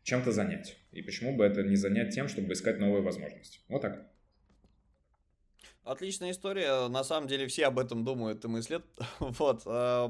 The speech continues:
Speaker 2: подобным образом. А, но в целом, а, да, чтобы ус-, успокоить, а, людей, что называется, смотри, а, если вдруг возникает, а, какая-то такая экономическая сложность, что есть дефицит материалов, например,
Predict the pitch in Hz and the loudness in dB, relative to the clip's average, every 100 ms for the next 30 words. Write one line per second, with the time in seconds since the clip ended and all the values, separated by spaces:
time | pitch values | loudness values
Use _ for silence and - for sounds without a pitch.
0 | 113 131 127 127 127 113 113 107 - - | -2 -2 -2 -2 -2 -2 -4 -8 -12 -20
1 | - - - 120 123 175 196 208 175 127 | -20 -4 6 8 8 6 4 6 6 6
2 | 113 117 113 156 151 127 113 113 117 131 | 4 4 4 4 2 0 0 -2 -2 -6
3 | 123 - 147 147 117 113 - 101 107 107 | -6 -4 0 2 2 -2 -2 2 4 4
4 | 107 120 117 - 107 110 98 - - 123 | 2 0 -2 -2 -2 2 0 0 -6 -4
5 | 143 107 - 101 104 101 101 104 147 190 | -2 -4 -4 -2 2 2 2 0 0 0
6 | 170 156 151 110 107 107 135 151 131 107 | 0 -2 -4 -2 -2 -2 0 6 8 8
7 | 95 - 107 107 107 104 120 120 131 117 | 4 -8 -2 2 2 2 0 4 6 4
8 | 117 120 117 120 117 113 123 127 117 - | 0 0 4 6 6 2 -2 -2 -2 -2
9 | 117 123 107 104 - - 120 120 120 120 | -2 0 0 -2 -4 -4 2 4 4 6
10 | 120 117 117 139 131 - - 127 123 147 | 6 4 4 0 0 -6 -8 -6 -4 -4
11 | 131 - 127 131 123 101 110 - 131 151 | -4 -2 -2 4 6 6 4 -2 -4 -2
12 | 156 156 | 0 -2